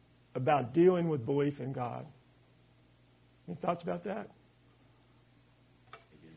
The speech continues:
Speaker 2: not as bad as somebody else I can compare myself to.
Speaker 1: Yeah, we do the comparison thing. Yeah.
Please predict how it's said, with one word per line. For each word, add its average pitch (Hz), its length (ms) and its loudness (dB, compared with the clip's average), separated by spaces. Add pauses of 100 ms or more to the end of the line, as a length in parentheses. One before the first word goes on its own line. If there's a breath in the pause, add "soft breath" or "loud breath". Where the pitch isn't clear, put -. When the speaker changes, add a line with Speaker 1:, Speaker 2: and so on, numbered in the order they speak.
(120)
Speaker 2:
not 85 140 -20
as 80 160 -20
bad 85 160 -20 (100)
as 78 60 -20 (320)
somebody 80 340 -20
else 78 200 -18
I 80 80 -20
can 80 200 -20 (120)
compare - 240 -20 (180)
myself - 200 -20 (480)
to. 123 60 -4
Speaker 1:
Yeah, 135 300 0 (320)
we 151 100 -2
do 151 140 2
the 147 100 0
comparison 147 560 -4
thing. 151 320 -6 (440)
Yeah. - 160 -6